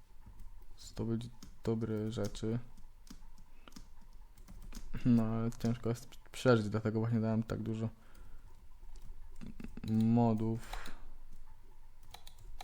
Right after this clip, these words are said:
które by mi mogły utrudniać grę. Jak smoki czy tego typu rzeczy, bo tak naprawdę to byłoby zbyt proste, gdybym po prostu sobie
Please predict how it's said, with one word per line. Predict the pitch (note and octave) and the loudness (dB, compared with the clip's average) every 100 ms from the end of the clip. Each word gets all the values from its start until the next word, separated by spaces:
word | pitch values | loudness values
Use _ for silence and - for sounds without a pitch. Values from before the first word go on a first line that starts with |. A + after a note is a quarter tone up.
| - - - - | -6 -6 -4 -6
które | - A#2+ A#2 A2+ | -6 -4 -2 0
by | A#2 | 2
mi | A#2 A2+ A2+ - - - - - - | 4 2 0 -6 -10 -10 -10 -10 2
mogły | A2+ A2+ A#2 A#2+ | 4 6 6 4
utrudniać | - A#2+ - B2+ A#2+ A2 A2 | 4 0 6 6 6 4 2
grę. | G#2+ G#2 A#2 - - - - - - - - - - - - - - - | 2 2 0 -4 -8 -8 -8 -6 -6 -6 -8 -6 -8 -8 -10 -10 -12 -4
Jak | G2 G2 - - | 0 0 -2 -8
smoki | - A#2 A2+ A2 - A2 | 4 8 8 6 -2 -6
czy | - A2 | 0 2
tego | - A2 A2+ | 6 6 4
typu | - A#2 B2 | 4 4 6
rzeczy, | A#2 A2+ B2+ | 8 8 6
bo | A#2 A2+ - - | 2 0 -4 -2
tak | A#2+ - | 0 0
naprawdę | A#2 A2+ A2+ - | 0 -2 -2 -6
to | A#2+ | 0
byłoby | A#2 A#2+ A#2+ | 2 4 4
zbyt | A#2+ A#2+ | 4 6
proste, | C#3+ C3+ - G#2+ | 8 8 6 2
gdybym | G#2 G#2 G#2+ G#2+ G#2 - - - - - - - - - - | 4 2 4 4 2 -4 -10 -10 -10 -12 -12 -12 -12 -12 -10
po | - | -6
prostu | - G#2+ G#2+ - | 2 2 2 -4
sobie | - G2+ G#2 | -2 2 4